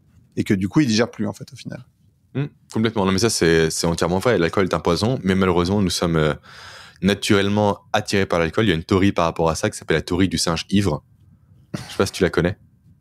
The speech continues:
Speaker 1: Je la connais pas.
Speaker 2: Euh, euh, ça, c'est une théorie qui expliquerait du comment, euh, justement, l'attrait naturel que nous avons par rapport à l'alcool. C'est pas mon cas, moi, je n'aime pas du tout l'alcool.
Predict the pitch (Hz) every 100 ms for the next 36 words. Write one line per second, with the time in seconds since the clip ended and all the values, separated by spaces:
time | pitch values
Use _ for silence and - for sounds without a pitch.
0 | _ - 107 113 117 - - - - -
1 | - - 85 85 73 80 73 - 87 87
2 | - 92 101 110 110 87 - 90 107 92
3 | 101 98 107 85 85 82 - 98 95 101
4 | - 110 95 90 95 101 90 82 82 95
5 | 82 78 92 82 76 73 113 98 - 92
6 | 90 98 82 73 73 73 71 92 87 87
7 | 80 95